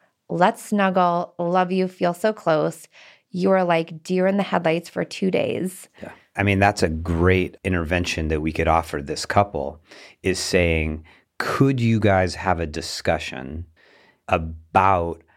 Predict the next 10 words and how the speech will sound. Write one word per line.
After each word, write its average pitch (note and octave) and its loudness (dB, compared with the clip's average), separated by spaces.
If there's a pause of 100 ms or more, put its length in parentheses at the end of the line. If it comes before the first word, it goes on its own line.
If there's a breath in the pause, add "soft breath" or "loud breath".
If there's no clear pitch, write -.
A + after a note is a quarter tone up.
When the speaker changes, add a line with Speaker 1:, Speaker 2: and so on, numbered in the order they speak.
(140 soft breath)
Speaker 2:
how G2+ 0
both F#2 0
of E2 -4
you E2 -4 (440 soft breath)
recover D#2+ -2
or D#2+ 0
what E2+ 0
happens E2 -2
in D2+ -8
the D2 -2